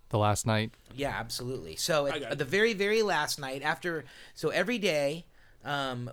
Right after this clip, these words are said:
Speaker 2: we would ferry around the island <laughs> or, or, you know, or drive around the island, and we would visit these distilleries, and we would drink the best stuff that they had to offer,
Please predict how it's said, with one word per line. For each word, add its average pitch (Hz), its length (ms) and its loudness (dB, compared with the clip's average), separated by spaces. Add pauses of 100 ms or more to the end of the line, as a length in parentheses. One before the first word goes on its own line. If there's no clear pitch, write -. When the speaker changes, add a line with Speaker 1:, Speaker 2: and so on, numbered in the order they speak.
(100)
Speaker 2:
we 160 640 -4
would 139 400 -2 (180)
ferry 196 440 0
around 185 280 2
the 185 120 -2
island 147 540 -4
<laughs> - 20 -12
or, 143 200 -2 (120)
or, 123 280 -4
you 147 100 -10
know, 131 240 -6
or 123 240 -6
drive 151 320 -2
around 180 240 -2
the 175 100 -6
island, 143 500 -6
and 127 500 -8
we 139 120 -6
would 127 460 -4 (320)
visit 156 280 -2
these 180 180 -6
distilleries, 143 680 -4
and 131 120 -8
we 123 120 -4
would 113 160 -8
drink 160 380 -8
the 147 60 -6
best 151 380 -4
stuff 156 220 -6
that - 120 -20
they 151 80 -6
had 147 200 -2
to 151 80 -6
offer, 120 500 -6